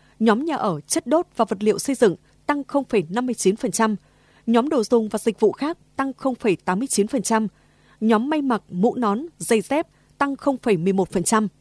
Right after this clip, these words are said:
Chỉ có hai nhóm hàng hóa có chỉ số giảm giá là nhóm giao thông giảm năm phẩy năm phần trăm,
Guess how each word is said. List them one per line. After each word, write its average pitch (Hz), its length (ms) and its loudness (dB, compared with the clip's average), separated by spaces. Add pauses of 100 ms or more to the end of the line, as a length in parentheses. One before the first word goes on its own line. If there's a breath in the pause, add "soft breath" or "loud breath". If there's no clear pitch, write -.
(840 soft breath)
Chỉ 247 160 2
có 233 120 0
hai 294 160 -4
nhóm 254 200 0
hàng 269 220 -6
hóa 196 240 -2 (140)
có 285 100 0
chỉ 220 160 0
số 202 240 0
giảm 196 180 -4
giá 190 300 -2 (340 soft breath)
là 233 180 2
nhóm 220 260 -2
giao 277 180 -4
thông 254 300 -4 (100)
giảm 196 360 -4
năm 277 120 -4
phẩy 196 180 -4
năm 254 160 -4
phần 185 180 -4
trăm, 226 260 -2